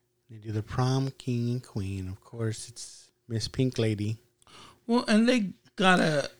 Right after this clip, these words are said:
Speaker 2: like, I mean, 'cause
Speaker 1: And
Speaker 2: like
Speaker 1: they
Speaker 2: I
Speaker 1: got
Speaker 2: said,
Speaker 1: Buddy as a king.
Speaker 2: <laughs> it, it's, it's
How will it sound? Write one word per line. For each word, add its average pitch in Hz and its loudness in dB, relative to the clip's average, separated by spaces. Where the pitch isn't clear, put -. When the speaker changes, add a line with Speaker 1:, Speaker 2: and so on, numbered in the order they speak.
Speaker 2:
like, 143 2
I 151 -2
mean, 143 4
'cause 147 2
Speaker 1:
And 139 4
Speaker 2:
like 151 8
Speaker 1:
they 190 8
Speaker 2:
I - 6
Speaker 1:
got 294 6
Speaker 2:
said, 139 8
Speaker 1:
Buddy 202 4
as 160 -2
a 151 -10
king. 139 -6
Speaker 2:
<laughs> - 0
it, 147 0
it's, 147 -4
it's - -4